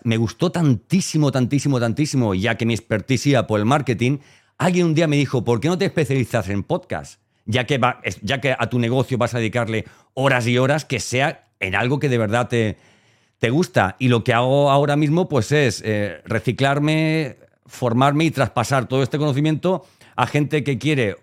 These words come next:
o, o, o formarse en podcasting o lo que yo llamo un llave en mano, decir, "Mira, a mí déjate de historias, que lo que yo quiero es un podcast, un podcast bien hecho", ¿no? Eh, oye,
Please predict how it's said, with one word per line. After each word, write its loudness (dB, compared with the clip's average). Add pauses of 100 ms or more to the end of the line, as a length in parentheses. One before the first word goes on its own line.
o, -4
o, -2
o 2
formarse 0
en -2
podcasting 0
o 2
lo 0
que 0
yo 2
llamo -2
un 4
llave 2
en 4
mano, 2
decir, -2
"Mira, 0
a 0
mí 0
déjate -4
de -4
historias, -2 (340)
que 0
lo 2
que 0
yo 2
quiero 2
es 2
un 0
podcast, 0
un 0
podcast 0
bien -2
hecho", -10
¿no? -2 (280)
Eh, -4
oye, 2